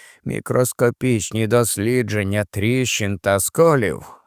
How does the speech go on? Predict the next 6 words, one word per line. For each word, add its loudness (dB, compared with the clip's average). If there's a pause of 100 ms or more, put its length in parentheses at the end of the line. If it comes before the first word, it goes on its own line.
дозволяли 4
однозначно 2
стверджувати, 0 (400)
що 2
куля 4 (120)
прилетіла 4